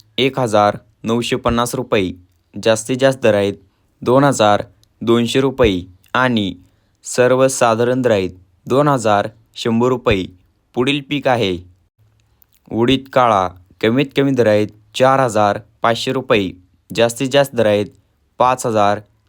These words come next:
नऊशे पन्नास रुपये आणि सर्वसाधारण दर आहेत पाच हजार दोनशे रुपये. पुढील पीक आहे हिरवा मूग. कमीत कमी दर आहेत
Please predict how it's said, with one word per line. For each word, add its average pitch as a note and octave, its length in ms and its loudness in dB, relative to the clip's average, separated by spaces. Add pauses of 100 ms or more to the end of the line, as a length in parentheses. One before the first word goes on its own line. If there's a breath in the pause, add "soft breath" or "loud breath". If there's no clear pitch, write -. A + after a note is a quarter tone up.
नऊशे A#2+ 320 -4
पन्नास B2 380 -4
रुपये A#2+ 380 -2 (320)
आणि A#2+ 360 0 (480)
सर्वसाधारण C3 920 2
दर A#2+ 100 0
आहेत F#2 180 0 (500)
पाच B2+ 260 0
हजार G#2 320 0 (380)
दोनशे A#2 360 0
रुपये. B2+ 360 0 (480)
पुढील C3+ 260 0
पीक C3+ 240 -6
आहे A2 260 0 (1120)
हिरवा B2+ 360 2
मूग. A2 320 -2 (460)
कमीत C3 220 0 (120)
कमी C#3+ 140 -2
दर A#2 140 0
आहेत G#2+ 200 2